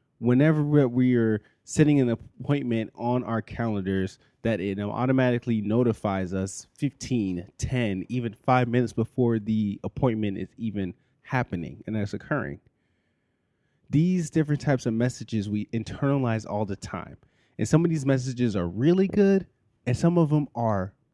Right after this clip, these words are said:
pretty bad. We want to remind ourselves of the good and make it a habit of recalling on those situations and on those messages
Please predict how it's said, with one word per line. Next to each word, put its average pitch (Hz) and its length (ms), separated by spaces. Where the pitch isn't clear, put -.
pretty 190 360
bad. 85 360
We 139 240
want 185 240
to 170 80
remind 139 420
ourselves 139 320
of 185 240
the 160 80
good 107 380
and 101 140
make 120 200
it 120 60
a 113 60
habit 120 320
of 113 160
recalling 151 760
on 117 380
those 131 340
situations 101 880
and 90 140
on 95 200
those 117 300
messages 92 600